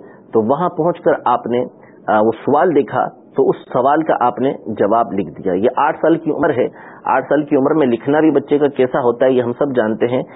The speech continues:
امام اہل سنت نے اس کا جواب پورا لکھ دیا۔ جب والد گرامی آئے تو آ کر عرض کی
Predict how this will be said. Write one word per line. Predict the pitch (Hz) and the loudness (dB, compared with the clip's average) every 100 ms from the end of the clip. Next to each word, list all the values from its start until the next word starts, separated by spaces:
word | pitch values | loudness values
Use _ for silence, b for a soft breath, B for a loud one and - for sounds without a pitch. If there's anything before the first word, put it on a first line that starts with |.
| B B | B B
امام | 110 143 185 180 | 0 2 2 2
اہل | 156 147 147 | 2 2 2
سنت | 165 175 160 | 2 2 2
نے | 139 135 | -2 0
اس | 135 - | -4 -2
کا | 147 | -2
جواب | 107 110 117 156 - B B - - | 2 2 2 0 -4 B B -18 -2
پورا | 127 143 | 2 4
لکھ | 147 165 | 2 0
دیا۔ | 127 135 131 B B B | 2 2 2 B B B
جب | 104 123 123 | -2 0 0
والد | 135 156 160 | 0 2 2
گرامی | 139 131 151 - | 2 2 0 0
آئے | 123 156 139 - - - | 0 0 -2 -8 -20 -6
تو | 131 120 | -2 0
آ | 135 | 0
کر | 160 - | 0 2
عرض | 156 156 | 0 -2
کی | - 127 | -2 -2